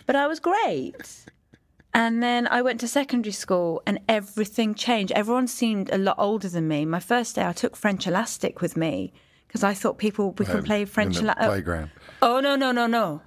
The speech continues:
Speaker 1: Every childhood thing had to be put away. And a girl turned around to me in assembly and said, "Shaparak, you make me sick." And no one had ever been mean to me like that before.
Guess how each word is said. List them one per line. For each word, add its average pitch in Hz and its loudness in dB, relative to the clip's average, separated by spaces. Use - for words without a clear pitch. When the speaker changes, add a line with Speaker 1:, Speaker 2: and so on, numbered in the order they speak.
Speaker 1:
Every 226 2
childhood 202 0
thing 180 0
had 175 -4
to 170 -6
be 180 0
put - 0
away. 165 -2
And 185 4
a 180 0
girl 185 0
turned 180 -2
around 175 2
to - -6
me 170 2
in 165 0
assembly 175 -2
and 160 -4
said, - -4
"Shaparak, 311 0
you 269 2
make 311 0
me 185 -4
sick." - -4
And 190 2
no 202 2
one 202 0
had 196 -4
ever 185 0
been 185 -2
mean 185 0
to - -6
me 190 0
like 185 -2
that 180 -4
before. 180 -2